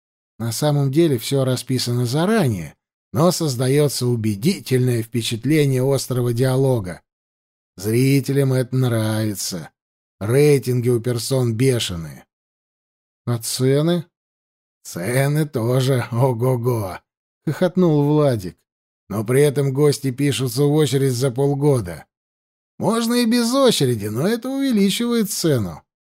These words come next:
Пишите номерок". Для того, чтобы отбить сумму, заплаченную за участие в передаче, нужно было продать чуть ли не тонну павлония.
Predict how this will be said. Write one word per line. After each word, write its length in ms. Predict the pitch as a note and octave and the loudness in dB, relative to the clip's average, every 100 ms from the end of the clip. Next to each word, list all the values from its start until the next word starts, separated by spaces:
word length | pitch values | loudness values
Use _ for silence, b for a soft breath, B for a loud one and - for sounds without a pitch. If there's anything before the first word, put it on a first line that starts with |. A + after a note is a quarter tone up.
| _ _ _ - | _ _ _ -8
Пишите 600 | D3+ B2+ D3+ D#3 B2+ B2 | -6 -2 2 2 4 2
номерок". 760 | B2 A#2+ A#2+ A#2+ A#2 F#2 - _ _ _ _ _ _ _ _ _ _ | 2 0 0 0 -2 -4 -14 _ _ _ _ _ _ _ _ _ _
Для 240 | A2 A2 G2+ | -2 -2 -2
того, 340 | F#2+ G#2+ F#3 | -4 0 2
чтобы 340 | - C#3 C3 B2+ | 2 0 2 0
отбить 380 | A2+ D#3 G3+ | 0 0 0
сумму, 500 | - - D#3 G#3+ D3 | -2 -2 2 2 2
заплаченную 840 | G#2+ G2+ - B2 F#3 - C#3+ B2+ G#2 | 0 -4 -4 0 0 0 0 0 0
за 120 | A#2 | 2
участие 600 | B2 - D3 F3+ - A#2+ | 0 0 0 0 0 -2
в 100 | A#2 | 0
передаче, 720 | B2 A#2 G#2+ E3+ G3+ - E2 | 0 2 2 2 2 -2 -8
нужно 400 | E2 C3+ D3 C#3 | -2 2 2 2
было 220 | D3+ D#3 C#3+ | 2 4 2
продать 500 | D3 D3+ D#3+ E3+ - | 2 2 4 2 2
чуть 240 | E3+ D3+ | -2 2
ли 120 | F3 | 4
не 180 | F3 F3+ | 4 4
тонну 520 | F3 G#3 F#3+ D3 B2 | 2 4 4 4 0
павлония. 840 | A#2 C#3 D3+ D#3 C3 G#2 E2 D2+ | 2 2 4 4 4 2 -6 -14